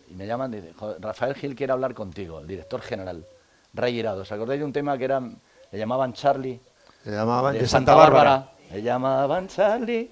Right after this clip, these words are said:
Speaker 1: Vale. Pues él era el escritor de esa canción. Este tío arreglaba las canciones de Rocío Jurado, de tal, estaba en la compañía. Eso podemos hacer un monográfico de la, de,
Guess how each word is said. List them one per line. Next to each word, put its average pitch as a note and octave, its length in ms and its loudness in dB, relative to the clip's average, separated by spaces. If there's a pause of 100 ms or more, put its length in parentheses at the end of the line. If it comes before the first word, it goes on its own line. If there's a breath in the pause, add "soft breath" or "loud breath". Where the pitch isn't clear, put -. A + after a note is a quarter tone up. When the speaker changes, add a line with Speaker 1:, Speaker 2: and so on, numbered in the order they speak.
Speaker 1:
Vale. - 220 -6 (800 soft breath)
Pues - 300 -8
él A2 180 -2
era A#2+ 260 4
el A#2+ 80 2
escritor G#2+ 380 -2
de G2 80 -6
esa G2 100 -14
canción. D#3 300 -4 (480)
Este - 260 -18
tío G#2 220 -8
arreglaba A2 340 -6
las A2 120 -8
canciones A2 360 -10
de G#2 80 -12
Rocío F#2 240 -12
Jurado, D#3 440 0
de A#2 120 -2
tal, C#3+ 300 -4
estaba F#2+ 220 -10
en G2 40 -6
la F#2+ 80 -6
compañía. C3 580 -4 (800 soft breath)
Eso A#2+ 200 -10
podemos A#2+ 220 -8
hacer A2+ 180 -6
un A2 80 -6
monográfico G#2 640 -6
de F#2 140 -10
la, F#2 100 -14
de, F#2+ 380 -12